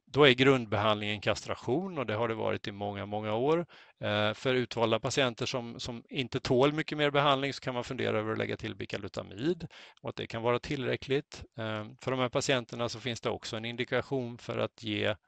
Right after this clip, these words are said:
lokal strålbehandling mot primärtumör. Eh, och det förutsätter ju att man har ett targetområde som är rimligt och att patienten tolererar och, eh, önskar genomgå en lokal strålbehandling. Men det har, det har sin e-, står på sina egna ben som indikation och har visat sig ge, eh,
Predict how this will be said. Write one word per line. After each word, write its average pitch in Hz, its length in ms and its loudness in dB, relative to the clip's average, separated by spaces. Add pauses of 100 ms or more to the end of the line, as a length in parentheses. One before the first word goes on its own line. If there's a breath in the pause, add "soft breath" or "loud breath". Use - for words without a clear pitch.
(100)
lokal 113 420 0
strålbehandling 98 800 -6
mot 101 240 -10
primärtumör. 107 1080 -2 (640 loud breath)
Eh, 110 420 2
och 117 380 -4
det - 80 -2
förutsätter 110 580 0
ju 104 60 -2
att 98 140 -4
man 95 120 -8
har 95 240 -2
ett - 360 -8 (220)
targetområde 110 760 2
som 107 160 -8
är 107 80 -2
rimligt 117 760 0
och 113 220 -6
att - 160 -4
patienten 101 580 -6
tolererar 98 800 -2
och, 104 480 -10
eh, 117 320 -6
önskar 110 340 -2
genomgå 101 540 -4
en 107 80 -12
lokal 107 280 -4
strålbehandling. 110 640 -10
Men 110 100 -10
det 120 60 -6
har, 120 220 -4
det 123 140 -8
har 120 120 -4
sin 123 140 -6
e-, 123 160 -2
står 139 180 -2
på 127 120 -8
sina 135 180 -2
egna 123 340 2
ben 113 300 -2
som 123 180 -8
indikation 113 600 -4
och 135 60 -4
har 127 40 -4
visat 120 300 -6
sig 113 160 -6
ge, 101 180 -2
eh, 98 80 -2